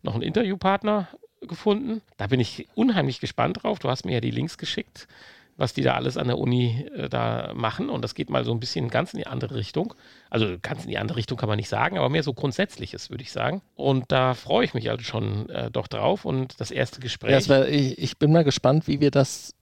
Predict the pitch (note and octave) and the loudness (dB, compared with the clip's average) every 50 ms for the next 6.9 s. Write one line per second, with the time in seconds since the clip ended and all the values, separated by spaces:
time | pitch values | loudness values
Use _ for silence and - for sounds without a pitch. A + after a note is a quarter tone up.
0 | _ - E3+ D3+ - D3 B2 - D3 D3+ D#3+ - - - D#3+ - - F3 - - | _ 2 2 2 4 4 2 4 4 4 4 4 2 0 0 0 -2 -6 -4 -2
1 | C#3+ C#3 B2 A#2+ A#2+ A#2+ A#2+ A#2+ - - - - A#2 - - - - - B2 A#2 | -2 0 2 2 2 2 0 -2 -4 -6 -6 -8 -8 -8 -8 -10 -6 -6 -6 -6
2 | - - - D3+ - - - B2 C#3 D3+ - D3+ C#3 - - C#3+ D3 - D#3+ C#3 | -4 -2 -2 -2 -2 2 4 4 4 4 4 2 0 2 2 2 4 4 6 6
3 | B2+ A#2 - - - B2 C3 D3+ E3 E3+ F3 - - - - - - - _ _ | 6 4 4 4 4 4 6 6 6 4 2 0 -8 -20 -20 -20 -20 -20 _ _
4 | _ _ - D#3 C3+ C#3 C3+ C3+ C#3+ - - - - B2+ - - - - - - | _ _ -4 -2 0 0 0 0 0 -2 0 4 4 4 4 2 -4 -16 -16 -16
5 | - - - - - - - - A#2+ A#2+ A#2+ - - A#2 A#2+ B2+ C#3 C3+ B2 A#2+ | -18 -20 -20 -20 -20 -10 -4 0 4 4 4 4 4 4 4 6 6 4 4 4
6 | - A#2 B2 C#3+ C3 - - - B2 C#3 - - - C3+ D3+ - - C3 | 4 4 4 4 4 2 2 2 2 2 2 2 0 0 0 0 0 -2